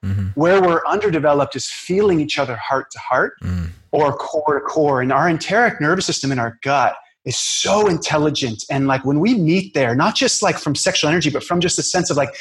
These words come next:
Speaker 2: sitting with you, Jedi, and feeling you and being with you, it's like, I feel this deep respect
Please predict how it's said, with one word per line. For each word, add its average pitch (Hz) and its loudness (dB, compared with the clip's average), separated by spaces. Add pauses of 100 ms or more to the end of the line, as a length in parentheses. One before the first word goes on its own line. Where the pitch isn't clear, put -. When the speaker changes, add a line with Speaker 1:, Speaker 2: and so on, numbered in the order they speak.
(180)
Speaker 2:
sitting 190 2
with 147 -2
you, 143 0
Jedi, 143 2
and 123 -2
feeling 160 2
you 131 0
and 120 -4
being 160 2
with 143 0
you, 139 2
it's 131 0
like, 123 -2 (300)
I 135 0
feel 151 0
this 120 -4
deep 165 0
respect - -2